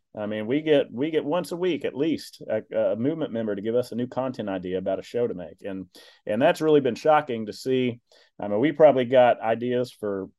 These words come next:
for twenty-five, thirty shows just sitting in our email address that, that we can do when ready. And that's the part of the movement that I didn't expect. I was a little worried how we could keep those content ideas up. And, uh, I'm really grateful for all the movement members and the community that it's, that it's built and, and the,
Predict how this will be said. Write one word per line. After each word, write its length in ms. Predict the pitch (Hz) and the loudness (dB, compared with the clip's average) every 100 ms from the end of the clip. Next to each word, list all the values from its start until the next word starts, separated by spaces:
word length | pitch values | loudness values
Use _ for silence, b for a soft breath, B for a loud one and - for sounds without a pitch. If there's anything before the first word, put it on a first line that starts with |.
| _ - | _ -6
for 120 | 107 | -4
twenty-five, 580 | 98 147 143 135 135 127 | -2 2 2 4 4 4
thirty 220 | 143 131 | 2 0
shows 460 | 110 143 151 120 107 | 0 2 4 2 -2
just 220 | 107 - | -10 -4
sitting 180 | 147 127 | -4 -2
in 100 | 120 | -2
our 120 | 117 | 0
email 320 | 135 147 101 | 0 0 0
address 360 | 95 98 101 - | 0 -2 -2 -4
that, 120 | 98 78 113 | -8 -8 -10
that 120 | 98 | -8
we 240 | 110 120 | -6 -6
can 220 | 113 104 | -6 -8
do 240 | 104 110 101 | -6 -6 -6
when 240 | 98 95 | -6 -4
ready. 280 | 101 95 87 | -2 -2 -4
And 100 | 104 | 0
that's 180 | 160 - | 0 0
the 80 | 135 | 0
part 180 | 135 | 2
of 60 | 120 | 2
the 80 | 110 | -2
movement 280 | 113 113 107 | -4 -4 0
that 100 | 117 | 0
I 100 | 120 | 2
didn't 240 | 113 107 | -2 -6
expect. 500 | - - 123 147 113 | -12 -4 0 0 0
I 40 | |
was 100 | 101 | -4
a 40 | 98 | -2
little 240 | 123 113 | -4 -2
worried 300 | 117 135 131 | 0 0 0
how 100 | 113 | -2
we 120 | 98 | -4
could 160 | 92 - | -8 -12
keep 160 | 123 123 | -12 -10
those 160 | 101 | -10
content 360 | - 117 117 113 | -8 -8 -8 -6
ideas 320 | 104 104 101 | -6 -6 0
up. 200 | 123 - b b b b 113 | 0 0 b b b b -6
And, 400 | 104 104 98 98 | -4 -4 -4 -4
uh, 40 | |
I'm 200 | 95 104 | -4 0
really 200 | 139 123 | 2 2
grateful 380 | 107 135 - 107 | 2 2 0 -8
for 160 | 117 | -2
all 80 | 113 | -2
the 80 | 107 | -2
movement 340 | 113 117 107 | -4 -4 -6
members 460 | 110 120 113 120 123 | -4 -2 0 -2 -2
and 80 | 101 | -8
the 60 | |
community 600 | 95 110 147 156 101 101 | -6 -4 -2 -2 -4 -4
that 160 | 101 101 | -4 -4
it's, 320 | 107 - - 107 | -6 -10 -14 -8
that 160 | 107 | -6
it's 120 | 107 | -6
built 420 | 95 90 123 127 95 | -6 0 0 -2 -8
and, 180 | 95 | -8
and 180 | 113 101 | -8 -8
the, 100 | 90 | -8